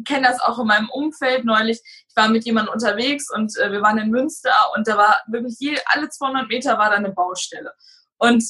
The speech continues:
ähm, derjenige hat sich so darüber aufgeregt und ich habe irgendwann gesagt, "Ey, komm, du kannst es doch nicht ändern. Du kannst doch jetzt nicht schnipsen und dann sind die Baustellen weg. Du kannst es nicht ändern. Also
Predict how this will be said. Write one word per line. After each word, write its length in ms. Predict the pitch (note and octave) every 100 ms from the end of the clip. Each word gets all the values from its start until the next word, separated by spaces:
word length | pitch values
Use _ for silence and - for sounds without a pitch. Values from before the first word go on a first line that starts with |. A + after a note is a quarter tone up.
| -
ähm, 340 | A3+ A3 A3+ -
derjenige 460 | A3+ B3+ C#4+ D#4 D4+
hat 100 | D#4
sich 140 | E4
so 80 | F4
darüber 400 | E4+ D4+ D#4 -
aufgeregt 500 | D4+ F4 - A3 A3+
und 60 | A3
ich 100 | B3
habe 140 | A#3
irgendwann 240 | B3+ B3+ A#3+
gesagt, 220 | A#3+ - -
"Ey, 140 | C4
komm, 360 | - D#4 A3 - _ _ -
du 80 | A3+
kannst 240 | E4 C#4
es 60 | B3
doch 120 | A#3
nicht 200 | A3 -
ändern. 240 | - G#3+
Du 80 | F#3+
kannst 280 | - D4+ -
doch 100 | C4+
jetzt 200 | A3+ A#3+
nicht 160 | A#3
schnipsen 440 | - F4 - C4 D4 D#4
und 140 | A#3+ A3+
dann 140 | A3+
sind 140 | A3+ G#3+
die 80 |
Baustellen 540 | A3+ A#3+ B3 A#3+ G3+ A3
weg. 200 | E4 A3+
Du 140 | G#3+ G#3
kannst 300 | - C#4 D4
es 80 | -
nicht 220 | G#3+ -
ändern. 280 | D4 C4 B3+ -
Also 320 | G#3 G#3 A3